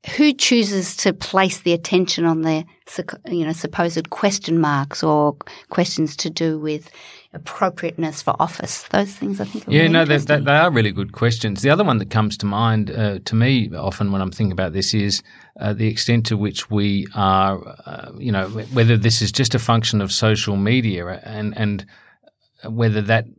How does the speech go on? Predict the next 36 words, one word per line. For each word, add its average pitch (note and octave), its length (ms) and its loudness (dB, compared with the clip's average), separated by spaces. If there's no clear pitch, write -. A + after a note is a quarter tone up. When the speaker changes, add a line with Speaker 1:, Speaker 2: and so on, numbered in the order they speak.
Speaker 2:
is G#2+ 460 -2
the, G#2 200 0
you A#2 80 -2
know, G2 140 2
that G#2 180 2
is G2 140 -2
the G#2+ 100 -6
problem, B2+ 340 0
or G2+ 120 -2
whether A2+ 260 2
we're G#2+ 140 2
actually, G#2 500 -2
you A#2 380 -2
flip A#2 240 -2
it - 20 -4
around G#2 220 0
the G2+ 80 -2
other G#2+ 120 0
way, A#2 300 0
are A#2 120 4
we A#2 120 4
now A2+ 260 4
getting A2 300 0
a F#2+ 60 -2
window G#2 560 0
into G2 600 -4
what G#2 260 -6
people G#2+ 400 -2
really B2+ 340 2
think, F2+ 280 -6
given C#3 260 2
that A2 180 -4
politics A2+ 520 -2
is A2 140 -6
so A#2 300 2
much A2 400 -2